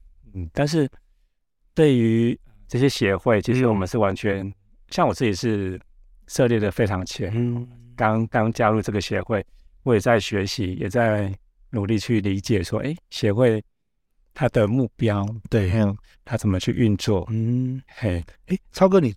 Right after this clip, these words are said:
Speaker 2: 之前都没有加入过什么，呃，跟本业相关的协-，工协会吗？
Speaker 1: 只有中医师工会。
Speaker 2: 中医师工会。
Speaker 1: <laughs>
Speaker 2: 那你在工-，工会里面没有担任职务之类的？
Speaker 1: 没有。
Speaker 2: 都没有，为什么啊？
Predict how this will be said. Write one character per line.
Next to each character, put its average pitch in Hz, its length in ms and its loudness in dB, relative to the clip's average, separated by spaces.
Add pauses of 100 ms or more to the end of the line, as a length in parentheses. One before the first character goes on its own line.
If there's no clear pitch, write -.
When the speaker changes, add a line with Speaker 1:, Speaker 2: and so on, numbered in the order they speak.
(120)
Speaker 2:
之 151 140 0
前 117 160 -2
都 123 100 0
没 123 120 2
有 98 120 -2
加 117 200 2
入 117 140 2
过 113 280 2
什 104 140 -4
么， 98 360 0 (300)
呃， 98 580 0
跟 120 200 2
本 95 180 0
业 110 140 4
相 104 220 0
关 104 140 0
的 95 100 -2
协-， 101 300 -4 (100)
工 110 200 0
协 95 200 -2
会 95 260 -2
吗？ 92 140 -8 (200)
Speaker 1:
只 139 100 -12
有 123 80 -6
中 113 180 -6
医 117 40 -4
师 117 140 -10
工 - 140 -20 (120)
会。 - 60 -20 (120)
Speaker 2:
中 110 240 2
医 - 20 2
师 104 140 -2
工 107 240 0
会。 104 140 0
Speaker 1:
<laughs> - 20 -4
Speaker 2:
那 156 100 2
你 151 120 0
在 123 140 2
工-， 139 200 2
工 123 160 0
会 127 100 2
里 104 60 0
面 104 120 0
没 107 80 2
有 95 80 -2
担 104 200 0
任 101 200 0
职 98 220 -8
务 98 160 -2
之 95 140 -8
类 92 160 0
的？ 92 120 -4
Speaker 1:
没 98 160 -4
有。 95 180 -6 (120)
Speaker 2:
都 107 120 -2
没 101 140 2
有， 92 240 -4
为 160 100 4
什 123 120 -2
么 90 140 0
啊？ 80 140 -16